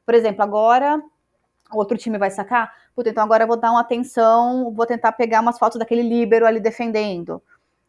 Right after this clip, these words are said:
Ou então, tá, o time tá atacando, agora eu vou focar um pouquinho mais, vou tentar focar, fazer uma falta do atacante, vou tentar fazer uma falta do levantador. Existem jogos como futebol, né, modalidades como futebol,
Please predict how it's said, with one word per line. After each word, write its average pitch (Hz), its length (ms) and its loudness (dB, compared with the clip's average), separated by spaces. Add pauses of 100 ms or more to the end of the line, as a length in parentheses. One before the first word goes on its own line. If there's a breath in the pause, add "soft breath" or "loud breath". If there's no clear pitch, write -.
Ou 202 60 -6
então, 220 420 0
tá, 220 200 -2
o 196 60 -2
time 233 240 -8
tá 240 140 2
atacando, 233 720 -2
agora 202 340 0
eu 214 40 -4
vou 226 80 -6
focar 233 300 -4
um 226 60 -2
pouquinho 233 340 -8
mais, 226 200 -2
vou 240 80 -6
tentar 240 260 -2
focar, 233 600 -2
fazer 220 200 -2
uma 226 140 0
falta - 300 0
do 220 120 2
atacante, 226 840 -2
vou 185 100 -14
tentar 208 180 -10
fazer 220 140 -8
uma 214 100 -4
falta 226 200 -2
do 226 100 -4
levantador. 233 540 -4 (880)
Existem 262 600 0
jogos 226 500 2
como 190 240 -8
futebol, 202 540 0
né, 202 440 -6
modalidades 185 580 -4
como 190 240 -12
futebol, 196 720 -6